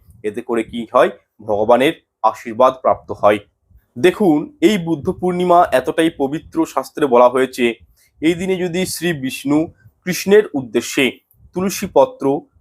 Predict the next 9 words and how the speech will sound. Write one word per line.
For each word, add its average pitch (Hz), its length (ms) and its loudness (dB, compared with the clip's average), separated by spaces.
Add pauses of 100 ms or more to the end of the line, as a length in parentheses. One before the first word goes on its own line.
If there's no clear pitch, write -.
(140)
ফুল 185 320 0
যদি 156 240 0
উনার 131 280 2
চরণে 127 340 2
নিবেদন 117 380 0
করা 117 240 4
হয়, 120 260 4 (360)
তাহলে 160 240 4
কিন্তু 165 340 -10